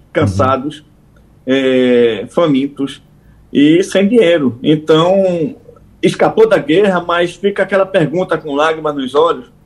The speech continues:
Speaker 1: daqui pra onde, meu Deus? O que é que eu vou fazer?
Speaker 2: Aham.
Speaker 1: Então, é, é uma situação que, que traz muita pena e você, é, também, por se tratar de um país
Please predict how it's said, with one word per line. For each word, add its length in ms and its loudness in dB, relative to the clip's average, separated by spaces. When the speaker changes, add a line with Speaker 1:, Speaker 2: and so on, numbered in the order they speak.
Speaker 1:
daqui 440 -4
pra 200 -2
onde, 280 0
meu 180 2
Deus? 380 -2
O 140 -6
que 80 -2
é 80 2
que 80 -4
eu 40 -2
vou 120 0
fazer? 500 -2
Speaker 2:
Aham. 300 -4
Speaker 1:
Então, 880 0
é, 240 0
é 80 2
uma 260 -6
situação 520 -2
que, 400 -4
que 140 -4
traz 340 -2
muita 300 -2
pena 440 0
e 120 0
você, 580 -2
é, 360 2
também, 420 0
por 140 -12
se 100 -14
tratar 500 -2
de 160 -4
um 160 -8
país 320 0